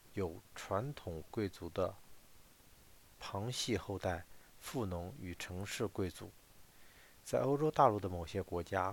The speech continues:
贵族的数量早在十一世纪就开始增加了，而另一些国家的贵族数量直到十三世纪，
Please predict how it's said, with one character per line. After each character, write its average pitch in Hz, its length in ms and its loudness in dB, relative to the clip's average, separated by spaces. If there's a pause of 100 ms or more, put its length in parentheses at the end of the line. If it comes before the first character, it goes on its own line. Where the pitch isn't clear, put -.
贵 143 180 0
族 101 160 -6
的 107 80 2
数 - 220 -6
量 92 220 0
早 85 160 0
在 101 120 0
十 104 240 -2
一 143 80 0
世 117 220 -2
纪 90 140 -4
就 85 80 0
开 - 180 -8
始 - 140 -10
增 85 180 -6
加 85 180 -2
了， 85 140 -4 (800)
而 104 140 2
另 156 160 0
一 139 100 2
些 95 180 2
国 90 220 0
家 95 100 4
的 92 140 2
贵 113 260 0
族 95 160 -2
数 95 220 -6
量 87 300 -2
直 - 120 -4
到 95 140 6
十 - 220 0
三 139 200 0
世 107 200 -4
纪， 85 260 -6